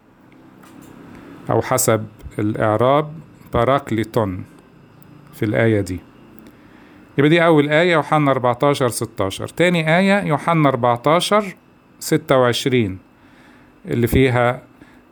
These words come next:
بنقول: "وأما المعزي الروح القدس الذي سيرسله الآب باسمي فهو يعلمكم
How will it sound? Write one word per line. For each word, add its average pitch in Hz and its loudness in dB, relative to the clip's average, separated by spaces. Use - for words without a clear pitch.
بنقول: 131 -2
"وأما 151 2
المعزي 123 0
الروح 127 -2
القدس 156 -4
الذي 127 2
سيرسله 123 2
الآب 127 0
باسمي 139 -2
فهو 127 0
يعلمكم 117 0